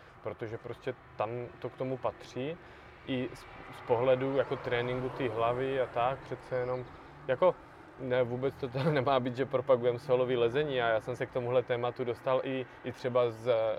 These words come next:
s Rudolfem Tefellnerem, jo, s Tufem, když jsme kecali právě shodou okolností, eh,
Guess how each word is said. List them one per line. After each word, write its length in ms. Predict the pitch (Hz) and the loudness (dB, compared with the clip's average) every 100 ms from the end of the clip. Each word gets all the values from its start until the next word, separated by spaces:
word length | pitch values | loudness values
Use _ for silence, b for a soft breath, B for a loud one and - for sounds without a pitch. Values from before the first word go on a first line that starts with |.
| 113 | -4
s 140 | 113 | -4
Rudolfem 480 | 117 120 127 123 139 | -4 0 0 0 -2
Tefellnerem, 640 | 127 127 175 175 147 113 | -6 -2 -2 -2 -4 -4
jo, 120 | 107 110 | -6 -8
s 60 | |
Tufem, 300 | - - 131 | -10 -12 -8
když 120 | 123 | -8
jsme 160 | - 123 | -8 -8
kecali 460 | 123 - 117 117 123 B B B B - | -8 -6 -4 -2 -4 B B B B -6
právě 320 | 117 107 113 | 0 0 0
shodou 260 | 117 120 117 | -4 -2 -4
okolností, 680 | 113 117 117 110 - 123 120 | -2 -4 -4 -8 -6 -4 -2
eh, 300 | 110 110 | 0 2